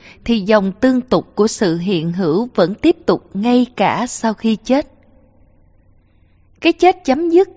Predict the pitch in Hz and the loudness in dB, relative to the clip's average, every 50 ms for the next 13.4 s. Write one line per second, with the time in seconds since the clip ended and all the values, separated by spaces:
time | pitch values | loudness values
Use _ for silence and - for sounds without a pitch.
0 | - 220 202 208 233 269 254 240 208 175 160 - - 185 196 175 143 165 185 - | -4 -2 -2 -2 -2 -2 -2 0 0 0 -2 -4 -4 0 0 0 0 -2 -4 -2
1 | - 214 240 240 196 - - - - 285 294 - - - - 233 233 262 330 370 | -2 -2 0 0 -2 -2 -2 -4 -4 -4 -4 -4 -6 -4 -4 -2 -2 -2 -6 -4
2 | 330 277 226 190 180 180 185 220 254 262 262 247 - 226 220 185 160 165 170 170 | 0 0 0 0 0 -4 -4 -2 0 0 0 -2 -2 -4 -4 -2 -2 -2 -2 -2
3 | 208 247 - - 320 - - 185 208 202 208 240 285 320 - - - 339 349 - | -4 -4 -2 -2 -2 -2 -2 -6 -6 -4 -4 -4 -6 -6 -4 0 0 0 0 -2
4 | - 226 208 208 196 185 175 170 170 165 - - 190 202 185 170 160 - - 208 | -8 0 2 4 4 4 2 0 -2 -4 -6 -4 -2 -2 -2 -2 -4 -6 -6 -6
5 | 214 247 277 262 226 226 240 294 359 - _ _ _ _ _ _ _ _ _ _ | -6 -4 -2 -2 -2 -2 -2 -4 -6 -10 _ _ _ _ _ _ _ _ _ _
6 | _ _ _ _ _ _ _ _ _ _ _ _ _ _ _ _ _ _ _ _ | _ _ _ _ _ _ _ _ _ _ _ _ _ _ _ _ _ _ _ _
7 | _ _ _ _ _ _ _ _ _ _ _ _ _ _ _ _ _ _ _ _ | _ _ _ _ _ _ _ _ _ _ _ _ _ _ _ _ _ _ _ _
8 | _ _ _ _ _ _ _ _ - 202 214 214 208 - 196 247 254 254 254 247 | _ _ _ _ _ _ _ _ -2 0 0 0 0 0 0 2 2 2 4 2
9 | 226 196 - - 180 196 196 180 165 156 180 165 151 214 247 - - - 254 285 | 2 2 0 -2 -4 -2 -2 0 2 2 2 2 2 0 -4 -4 -2 2 4 4
10 | 339 349 - - - 214 190 175 160 - 175 180 - - 294 320 - - - 240 | 4 2 2 0 0 2 2 0 -2 -2 -4 -4 0 0 -2 -2 -2 -2 -2 0
11 | 226 254 320 349 330 277 226 202 180 165 160 170 185 196 180 - 170 220 220 220 | 0 0 -2 -4 -2 -2 -2 -2 -2 -4 -6 -2 0 0 0 0 -2 -4 -4 -4
12 | - - 233 233 233 220 220 208 175 151 - - 165 196 190 175 160 165 175 151 | -6 -2 -2 0 0 0 -2 -2 -4 -4 -6 -6 -4 -2 -2 -2 0 0 -2 0
13 | 180 247 269 226 220 196 175 156 | 0 -4 -2 2 2 2 2 0